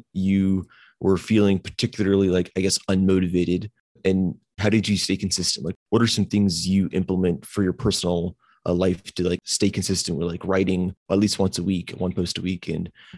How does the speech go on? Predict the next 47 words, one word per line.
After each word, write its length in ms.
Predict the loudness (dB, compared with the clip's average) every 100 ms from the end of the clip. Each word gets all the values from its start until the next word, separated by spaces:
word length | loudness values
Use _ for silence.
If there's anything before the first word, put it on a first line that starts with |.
| -8
you 120 | -6
know, 60 | -2
creating 340 | 2 4 4
the 320 | 6 4 4 0
infographics 720 | -2 -2 -2 -4 -6 -8 -6
or 280 | -6 -6 -10 -8
the 80 | -4
content 380 | -2 -2 -2
we 80 | -2
do 160 | -2 -4
produce, 480 | -2 0 0 -2 -4
and 340 | -4 -4 -4 0
maybe 160 | 0
even 180 | 2 0
your 120 | 0 2
own 120 | 0
homework? 560 | 0 -2 -2 -6 -8 -18 -20 _ _ -4 0
I 60 |
guess 180 | 0 2
I'm 100 | 2
just 160 | 2 4
curious 260 | 2 2
how 100 | 0
you 260 | 0 0 -4
stayed 340 | -2 0 0
consistent 360 | -2 -4 -4 -4
with 100 | -4
that, 120 | -6
'cause 140 | -4
a 40 | 0
lot 120 | 0
of 100 | 2
people 400 | -2 0 -4 -4 _ -20 -6
will 120 | -2 0
get 140 | 0
really 320 | 2 2 4 6
motivated 480 | 4 2 0 0
and 140 | 0 0
they'll 80 | 2
wanna 220 | 2 0
start 320 | 2 2 0
something, 420 | -4 -4 -6 -8 -12 _ -4
and 120 | -2
they'll 80 | 0
start 320 | 0 0 2 0
it 120 | -2
and 240 | -6 -8